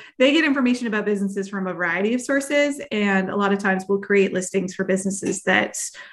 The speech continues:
uh, don't have them. And they also let users submit businesses too. So, like, you know, if I notice a new pizza joint in my town and they don't have a clue what Google is, or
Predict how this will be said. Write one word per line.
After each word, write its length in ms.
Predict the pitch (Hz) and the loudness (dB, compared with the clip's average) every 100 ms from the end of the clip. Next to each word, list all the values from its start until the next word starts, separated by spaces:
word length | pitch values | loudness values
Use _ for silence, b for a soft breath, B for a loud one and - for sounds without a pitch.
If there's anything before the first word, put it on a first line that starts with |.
| B _ | B _
uh, 140 | 170 165 | -10 -8
don't 180 | - - | -10 0
have 220 | 233 277 | 2 4
them. 460 | 269 269 262 - _ | 6 6 2 -8 _
And 100 | 208 | -2
they 80 | 208 | 0
also 240 | 226 240 254 | 0 0 2
let 360 | 233 - - _ - | 2 -2 -8 _ -4
users 720 | 202 330 339 196 196 - - | 2 4 4 2 0 -4 -6
submit 300 | - 190 - | 0 0 0
businesses 440 | 185 190 190 185 - | -2 -2 -4 -6 -2
too. 200 | 311 - | 0 0
So, 220 | - 190 | -2 -2
like, 320 | 180 - - - | 0 -2 -4 -8
you 80 | 208 | -4
know, 100 | 190 | -2
if 100 | 185 | 2
I 100 | 202 | 2
notice 320 | 202 190 196 | 4 4 0
a 40 | 185 | -2
new 140 | 180 | -6
pizza 300 | - 220 220 | -4 -6 -4
joint 280 | 208 196 190 | 0 0 2
in 40 | |
my 120 | 196 175 | 0 0
town 440 | 196 180 196 196 | 0 2 2 2
and 260 | 170 170 185 B B _ | 0 -4 -10 B B _
they 100 | 202 | 2
don't 220 | 190 190 | 2 0
have 100 | 196 | -4
a 60 | 190 | -6
clue 240 | - 196 | 0 0
what 300 | 185 - - - - | 2 -2 -8 -16 -4
Google 300 | 208 202 208 | 0 0 0
is, 320 | 208 104 196 | 0 0 -2
or 200 | 190 | -2